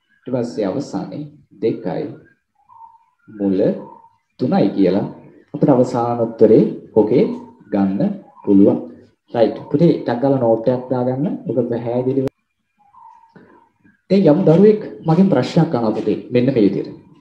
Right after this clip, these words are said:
"සර් මෙතන දෙකයි මූල තියෙනවා. මූල තුන තියෙනවා. ඔකට ධන සී එකක් එන්නේ නැද්ද?" අපි ඉගෙන ගත්තනේ අභිමත නියතයක් දානවා කියලා. පුතේ අභිමත නියත දාන්න තිබ්බ මෙතන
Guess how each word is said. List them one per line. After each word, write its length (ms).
"සර් 200
මෙතන 320
දෙකයි 360
මූල 300
තියෙනවා. 400
මූල 260
තුන 200
තියෙනවා. 420
ඔකට 300
ධන 280
සී 260
එකක් 280
එන්නේ 200
නැද්ද?" 120
අපි 200
ඉගෙන 200
ගත්තනේ 380
අභිමත 300
නියතයක් 440
දානවා 280
කියලා. 260
පුතේ 180
අභිමත 460
නියත 280
දාන්න 360
තිබ්බ 260
මෙතන 320